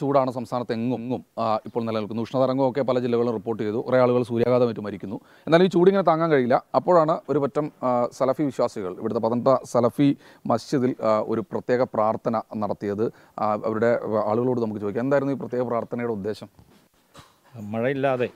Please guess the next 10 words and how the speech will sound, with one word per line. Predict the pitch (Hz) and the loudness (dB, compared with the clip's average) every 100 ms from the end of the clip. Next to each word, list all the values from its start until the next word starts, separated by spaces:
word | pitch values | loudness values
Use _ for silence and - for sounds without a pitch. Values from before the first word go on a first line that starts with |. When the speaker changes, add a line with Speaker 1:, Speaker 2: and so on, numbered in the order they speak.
| _ - - _ - - - - 120 | _ -20 -20 _ -20 -20 -20 -10 -6
Speaker 2:
മനുഷ്യരും | 123 143 147 123 | -2 -2 -2 0
ജീവജാലങ്ങളും | 135 139 139 135 139 135 135 | 0 0 2 0 -2 -4 -2
എല്ലാം | 123 135 127 - - | -2 -2 -4 -14 -2
പ്രയാസപ്പെടുമ്പോൾ, | 120 123 - 127 123 110 - - - - - - - - | 2 2 2 0 2 0 -2 -12 -20 -20 -20 -20 -20 -6
അതേപോലെ | 127 135 139 127 | 0 2 2 2
തന്നെ | 147 135 | 2 2
രൂക്ഷമായ | 131 - 151 143 139 139 139 - 147 | 0 2 2 4 4 4 2 -6 -18
ചൂട് | - 135 147 139 | 0 4 6 4
കാരണം | 135 139 135 123 | 2 0 0 2
ആളുകൾ | 127 127 | 2 2